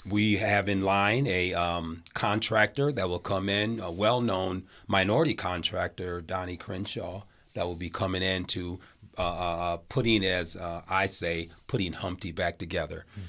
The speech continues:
Speaker 1: And, um, and we're, and we're looking forward to this, but it's, you know, the different phases. We have to
Speaker 2: Mm-hmm.
Speaker 1: be patient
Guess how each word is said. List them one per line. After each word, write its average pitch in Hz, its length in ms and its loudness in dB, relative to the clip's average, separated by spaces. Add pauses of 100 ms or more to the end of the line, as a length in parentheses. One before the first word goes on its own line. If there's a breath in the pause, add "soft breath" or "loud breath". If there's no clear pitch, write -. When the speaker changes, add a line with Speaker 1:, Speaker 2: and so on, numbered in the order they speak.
(220 loud breath)
Speaker 1:
And, 87 260 -2
um, 85 380 0
and 95 240 -2
we're, 92 240 0
and 95 160 -2
we're 98 80 0
looking 98 260 0
forward 90 360 2
to 87 60 -2
this, 82 100 -6
but 92 200 -2
it's, 104 260 0
you 135 120 -2
know, 107 160 0
the 98 100 -4
different 113 380 -2
phases. 85 520 0
We 98 180 2
have 95 100 2
to 90 60 0
Speaker 2:
Mm-hmm. 87 100 -2
Speaker 1:
be 87 100 -6
patient 101 540 0